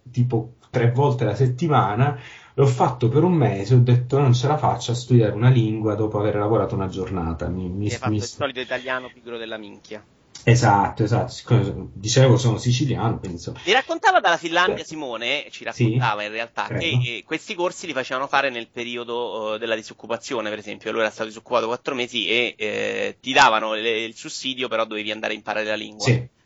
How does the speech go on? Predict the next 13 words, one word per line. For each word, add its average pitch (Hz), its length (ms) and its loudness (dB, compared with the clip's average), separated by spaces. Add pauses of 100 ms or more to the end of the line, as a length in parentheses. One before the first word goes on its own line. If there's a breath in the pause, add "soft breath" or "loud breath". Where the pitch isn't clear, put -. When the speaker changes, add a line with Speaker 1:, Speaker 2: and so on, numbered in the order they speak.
Speaker 2:
Tu 247 160 -2
Speaker 1:
sì. 247 120 -12
Speaker 2:
in 156 160 -2
Svezia 214 440 2
come, 135 640 2
come 147 260 -4
su-, 139 120 -16 (160)
che 160 120 -8
succede 113 440 -2
quando 107 260 -6
uno 107 100 -6
è 101 60 -6
disoccupato? 104 680 -12